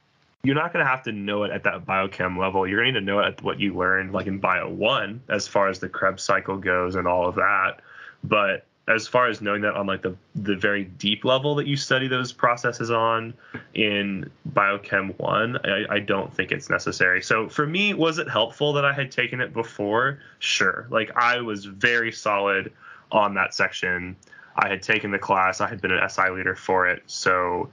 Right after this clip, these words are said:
sure, it's really helpful to have introduction to that material earlier, but I wouldn't let that one class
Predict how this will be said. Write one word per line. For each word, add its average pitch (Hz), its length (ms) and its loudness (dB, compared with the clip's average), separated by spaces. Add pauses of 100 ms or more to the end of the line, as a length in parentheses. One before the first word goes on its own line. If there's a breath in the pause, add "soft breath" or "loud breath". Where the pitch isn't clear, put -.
(300 loud breath)
sure, 98 360 2
it's 123 240 -2
really 123 220 2
helpful 92 320 -4
to 90 80 0
have 92 420 -4
introduction 90 540 -2
to 90 60 -2
that 87 120 0
material 87 520 0
earlier, 139 580 0
but 104 320 0 (480 soft breath)
I 131 140 4
wouldn't 120 420 0
let 101 220 -2
that 98 140 0
one 90 320 -4
class - 640 -2